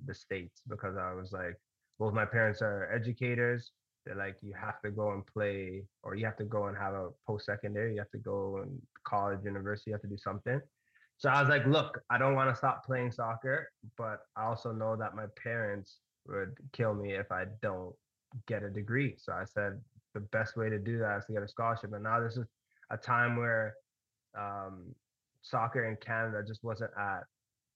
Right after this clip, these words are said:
the level it is now. So getting a scholarship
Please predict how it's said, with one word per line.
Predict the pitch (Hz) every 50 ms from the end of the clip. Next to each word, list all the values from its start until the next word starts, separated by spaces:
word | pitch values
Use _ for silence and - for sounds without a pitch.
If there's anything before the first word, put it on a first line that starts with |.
| _ _ -
the | 110 110 104
level | 101 104 110 110 101 107 107
it | 104 101
is | 104 95 90
now. | 98 95 92 90 90 101 127 143 - -
So | - - - 110 104 101 98 - 110 -
getting | 120 117 113 117 113
a | 110
scholarship | - - - 110 107 113 110 - - 120 107 -